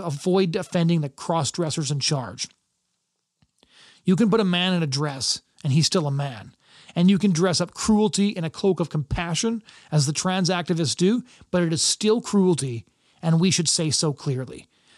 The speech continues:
because many women and many girls are waiting for us to speak up and to say so. And we should do so until people are forced to hear us, till they recognize that the emperor has no clothes,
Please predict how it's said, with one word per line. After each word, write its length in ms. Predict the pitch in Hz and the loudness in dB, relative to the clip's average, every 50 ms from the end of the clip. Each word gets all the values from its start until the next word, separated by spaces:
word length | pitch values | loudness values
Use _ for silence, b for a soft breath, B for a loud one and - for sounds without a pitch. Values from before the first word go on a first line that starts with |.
| b b b | b b b
because 240 | - 156 139 139 127 | -4 -2 0 2 2
many 380 | 165 170 180 185 190 202 208 | 2 2 2 2 2 2 2
women 440 | 190 185 180 165 160 151 147 151 156 _ - | 2 2 2 0 0 -2 -2 -4 -6 _ -6
and 180 | - 147 143 143 | -2 0 0 2
many 240 | 156 165 165 165 170 | 2 2 2 2 0
girls 540 | 156 143 151 156 151 135 120 117 - - - B B B B B B | 2 2 0 0 0 -2 -4 -8 -10 -10 -12 B B B B B B
are 140 | 160 160 160 | -2 0 0
waiting 480 | 147 143 165 175 190 214 214 208 196 | 0 0 2 2 4 4 4 4 2
for 200 | 156 - 160 165 | 2 0 -2 -2
us 140 | 160 151 - | -2 -2 -2
to 100 | - 151 | -2 -2
speak 400 | - - - - 175 160 139 - | -2 -2 -2 0 0 0 0 0
up 240 | 156 143 135 - - - B B B B B | -4 -6 -6 -12 -16 -20 B B B B B
and 160 | 151 160 151 | -2 0 0
to 60 | 160 | 2
say 260 | 127 - - 151 147 139 | 2 0 0 0 0 -2
so. 340 | - - 143 - - - - _ b b b b b b b b | -2 -4 -6 -10 -16 -20 -20 _ b b b b b b b b
And 160 | 165 160 156 | 2 4 4
we 140 | 156 196 208 | 6 4 4
should 220 | - 208 180 147 | 4 2 0 2
do 180 | 143 196 208 196 | 2 4 4 4
so 380 | 151 - 175 151 139 135 127 b b b b b | 4 2 0 0 -2 -4 -6 b b b b b
until 200 | 160 143 - 160 | -4 -2 -2 -2
people 300 | 139 - 175 180 - 170 | 0 0 0 0 0 0
are 80 | 165 143 | -2 -2
forced 440 | 131 - - 180 170 170 156 - - | -2 -4 -2 0 0 2 0 -2 -4
to 40 | 151 | -6
hear 300 | - - 170 165 147 127 | -4 0 0 0 0 -2
us, 240 | 113 117 - - - B B B B B B B B | -8 -8 -8 -8 -10 B B B B B B B B
till 140 | - 175 175 | -2 0 0
they 140 | 175 175 156 | 2 2 0
recognize 800 | 147 151 190 196 156 208 185 170 170 160 143 135 131 139 123 - | 0 0 0 0 0 0 0 2 0 0 -2 -4 -6 -8 -8 -8
that 100 | 151 131 | -8 -4
the 160 | 156 175 - | -4 -4 -2
emperor 380 | 196 190 185 147 175 170 165 135 | 0 0 0 0 0 -2 -2 -2
has 280 | 107 160 170 160 135 | -2 0 0 0 2
no 160 | 165 175 175 | 2 2 2
clothes, 500 | 160 - - 185 160 147 143 147 123 - | 0 0 0 0 0 2 0 -2 -2 -4